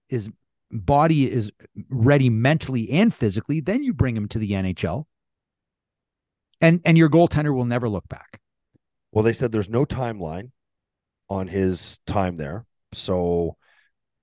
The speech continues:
Speaker 2: could be long, could be short. Who knows?
Speaker 1: What is the best developmental path for Devon Levi? He should play the entire year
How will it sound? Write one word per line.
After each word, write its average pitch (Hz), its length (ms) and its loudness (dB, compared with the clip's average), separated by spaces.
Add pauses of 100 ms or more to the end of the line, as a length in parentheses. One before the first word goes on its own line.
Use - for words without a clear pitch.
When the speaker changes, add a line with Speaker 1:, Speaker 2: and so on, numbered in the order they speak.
Speaker 2:
could 113 160 0
be 101 80 -2
long, 110 340 -2
could 98 180 -10
be 82 100 -10
short. 107 540 -2
Who 98 120 -10
knows? 95 580 -6 (200)
Speaker 1:
What 175 200 4
is 233 140 2
the 175 120 2
best 143 420 0
developmental 117 1300 0
path 104 560 -4
for 117 160 6
Devon 104 340 2
Levi? 90 380 -4 (2000)
He 170 80 4
should 185 260 2
play 202 240 6
the 170 160 4
entire 180 580 4
year 196 360 2